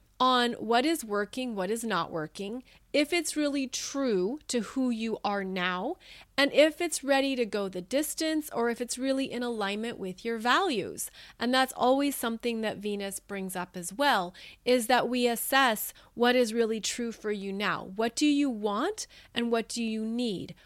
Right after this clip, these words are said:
What is important, especially based on how much you've grown and changed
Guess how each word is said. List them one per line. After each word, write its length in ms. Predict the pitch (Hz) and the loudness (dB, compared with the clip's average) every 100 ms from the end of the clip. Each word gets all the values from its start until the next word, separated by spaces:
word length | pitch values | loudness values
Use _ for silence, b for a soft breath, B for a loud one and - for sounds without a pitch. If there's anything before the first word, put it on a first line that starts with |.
| b | b
What 240 | 208 226 233 | -2 0 2
is 180 | 254 247 | 2 2
important, 920 | 254 - - 285 285 - 202 - - B B B | -2 -6 -2 0 0 -4 -6 -8 -12 B B B
especially 640 | 226 - 269 269 - 311 | -8 0 2 2 2 0
based 420 | 254 226 233 226 - | 0 0 0 -2 -6
on 380 | - 269 254 214 | -2 0 0 0
how 240 | 220 - 226 | -4 -2 -2
much 340 | 233 220 - | -2 -4 -6
you've 240 | 226 208 - | -6 -8 -10
grown 400 | 196 214 208 208 | -6 -4 -2 -4
and 180 | 190 185 | -6 -8
changed 840 | - 294 294 233 185 180 196 | -6 -2 0 0 0 -4 -8